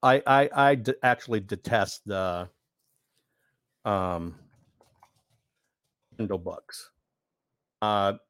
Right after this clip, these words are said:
I d-, uh, c-, only because I don't learn by it, right? It just doesn't work for me. Um, and so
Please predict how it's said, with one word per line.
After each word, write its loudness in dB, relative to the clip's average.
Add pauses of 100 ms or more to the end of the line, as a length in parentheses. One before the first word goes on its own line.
I 2
d-, -2 (120)
uh, 0 (240)
c-, 2
only 2
because 0
I 2
don't -2
learn 2
by -2
it, -14 (680)
right? 0 (600)
It -4
just 0
doesn't 0
work 0
for 0
me. -4 (1120)
Um, -2
and 0
so 0